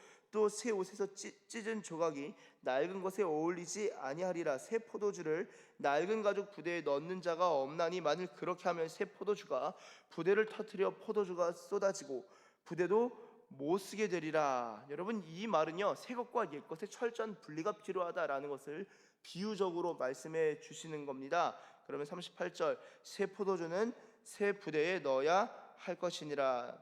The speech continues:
묵은 포도주를 마시고 새 것을 원하는 자가 없나니 이는 묵은 것이 좋다 함이니라." 아멘. 여러분,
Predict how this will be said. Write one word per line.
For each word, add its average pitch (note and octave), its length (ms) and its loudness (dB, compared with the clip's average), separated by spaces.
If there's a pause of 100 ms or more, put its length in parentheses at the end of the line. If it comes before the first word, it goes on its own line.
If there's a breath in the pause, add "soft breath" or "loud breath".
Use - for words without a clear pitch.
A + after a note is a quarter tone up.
(140)
묵은 F#3 360 0
포도주를 F#3+ 400 0
마시고 F3+ 280 2
새 F#3 140 -4
것을 F#3 240 -2
원하는 D#3+ 360 0
자가 D#3 160 -2
없나니 C#3+ 280 -4
이는 D3+ 160 -10
묵은 C#3 260 -16
것이 D3 200 -12
좋다 D3 300 -12
함이니라." C3 520 -10 (320 soft breath)
아멘. A#2 480 -6
여러분, D#3 380 -4